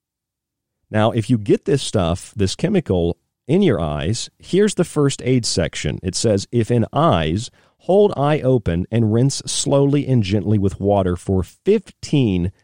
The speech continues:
to twenty minutes." The safety data sheet for this chemical from Alpha Chemical, that's the company, this is what it says for eye face protection.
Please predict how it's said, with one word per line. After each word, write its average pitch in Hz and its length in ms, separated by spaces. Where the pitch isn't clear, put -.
to 113 200
twenty 135 520
minutes." 98 560
The 120 120
safety 214 500
data 147 380
sheet - 460
for 117 360
this 92 240
chemical 80 520
from 92 320
Alpha 110 360
Chemical, 101 520
that's 92 240
the - 100
company, 85 500
this 170 200
is 151 120
what 143 160
it 120 100
says 98 540
for 123 320
eye 127 260
face 107 380
protection. 104 760